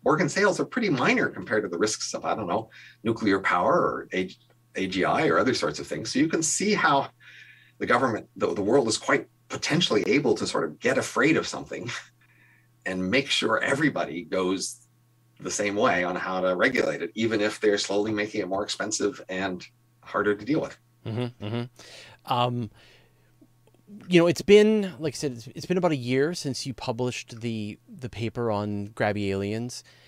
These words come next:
Speaker 2: Where do you,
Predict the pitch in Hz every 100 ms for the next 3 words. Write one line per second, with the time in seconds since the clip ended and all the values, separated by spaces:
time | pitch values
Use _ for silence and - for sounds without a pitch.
0 | - - _ _ _ _ - - - -
1 | - _ 156 143 135 147 175 190 196 202
2 | 202 165 170 170 170 165 - 147 -